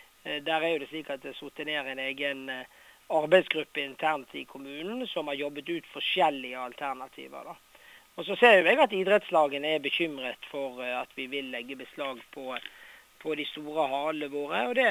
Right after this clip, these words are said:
den bekymringen deler jeg da, og vi jobber med ulike alternativ for det, men det er klart at, eh, idrettshaller har store arealer, eh, de har tilgang til de datalinjene og det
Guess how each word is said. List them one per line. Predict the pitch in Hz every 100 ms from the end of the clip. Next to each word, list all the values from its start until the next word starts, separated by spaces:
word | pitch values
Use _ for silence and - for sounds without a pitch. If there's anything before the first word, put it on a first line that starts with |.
| 175
den | 190 233
bekymringen | 151 233 196 143 139 131 135
deler | 139 147 151 135
jeg | 139 120
da, | 147 156
og | 156
vi | 151 156 147 - - - _
jobber | 165 196 196
med | 170 226
ulike | 185 185 208 226 - 160
alternativ | 143 143 180 170 139 - 139 127
for | 143
det, | 143 202 240
men | 226
det | 214 196
er | 233
klart | 214 -
at, | 139 - -
eh, | 147 147 - - - _
idrettshaller | 180 175 208 - 151 143 139
har | 185 -
store | - - 165 175 190 151
arealer, | 143 156 160 143 165 220 - - - -
eh, | 160 151 143
de | 151 147 143 147
har | 151 170 139
tilgang | - 139 151 156
til | - 147
de | 151
datalinjene | 151 156 - 135 127 127 131 127 127
og |
det | 143 143